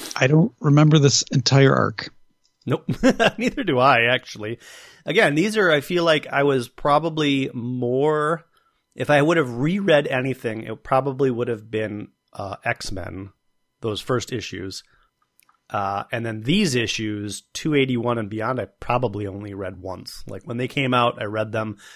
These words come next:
Speaker 2: probably in the backseat of your mom's car. So I wasn't really giving it all of my attention. A-,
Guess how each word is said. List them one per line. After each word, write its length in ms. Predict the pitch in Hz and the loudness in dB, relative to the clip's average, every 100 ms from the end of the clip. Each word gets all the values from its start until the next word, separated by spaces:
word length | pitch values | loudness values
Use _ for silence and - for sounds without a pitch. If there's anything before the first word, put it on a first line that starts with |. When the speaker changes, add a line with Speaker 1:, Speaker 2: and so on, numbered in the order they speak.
| _ | _
Speaker 2:
probably 680 | - 170 170 175 160 147 143 | -2 2 2 2 -2 0 0
in 80 | 135 | -4
the 60 | 117 | -2
backseat 380 | 123 123 - | -2 -2 -4
of 60 | 123 | -6
your 180 | 113 110 | -6 -6
mom's 320 | 113 113 104 | -4 -6 -8
car. 440 | - 101 95 98 - - - | -6 -4 -4 -6 -10 -20 -8
So 140 | 127 | 0
I 40 | |
wasn't 240 | 127 147 123 | 2 2 0
really 220 | 123 131 | -2 0
giving 280 | 123 127 120 | 0 0 -2
it 180 | 120 - | -6 -6
all 260 | - 117 135 | -2 2 2
of 100 | 135 | 0
my 140 | 143 135 | 0 0
attention. 640 | 131 131 131 147 143 147 _ _ _ _ | -2 -4 -2 -2 -4 -6 _ _ _ _
A-, 40 | _ | _